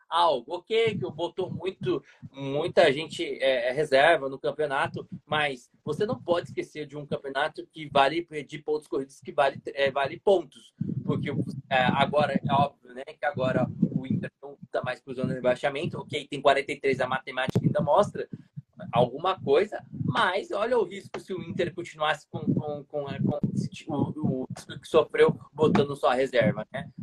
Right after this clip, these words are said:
Novamente, é isso que o torcedor não quer. Ia jogar a temporada toda pro lixo novamente, né?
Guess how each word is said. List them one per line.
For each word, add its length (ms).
Novamente, 680
é 80
isso 200
que 60
o 40
torcedor 460
não 180
quer. 240
Ia 180
jogar 280
a 60
temporada 540
toda 300
pro 140
lixo 280
novamente, 560
né? 140